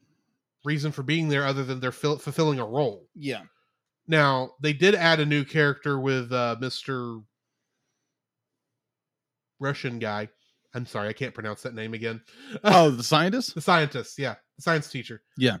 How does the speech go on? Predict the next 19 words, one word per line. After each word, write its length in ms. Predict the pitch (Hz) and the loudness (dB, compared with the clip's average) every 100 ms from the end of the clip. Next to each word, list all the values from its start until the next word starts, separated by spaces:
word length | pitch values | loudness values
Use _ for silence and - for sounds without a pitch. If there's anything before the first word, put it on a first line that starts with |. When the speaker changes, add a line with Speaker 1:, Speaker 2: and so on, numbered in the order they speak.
| _ | _
Speaker 1:
He, 300 | _ - 202 | _ -10 -4
he's 340 | 190 226 247 185 | -2 -2 -2 2
not 160 | 196 | 2
really 180 | 175 165 | 4 2
a 60 | 135 | 2
new 280 | 139 208 226 | 2 4 4
character. 420 | - 160 135 151 | 4 4 4 2
They 120 | 147 | 0
just 180 | 147 - | 0 -6
expanded 600 | - - - 165 165 156 | -10 -8 4 6 6 2
the 80 | 131 | -4
role 380 | 123 139 143 139 | -2 0 2 0
of 120 | 127 117 | -2 -6
the 80 | |
science 400 | 117 147 143 135 | -4 -2 0 -2
teacher 340 | - 135 - 117 | -6 -8 -6 -10
from 240 | - 117 | -6 -6
the 60 | 104 | -6
short. 400 | - 165 127 | -6 -2 -2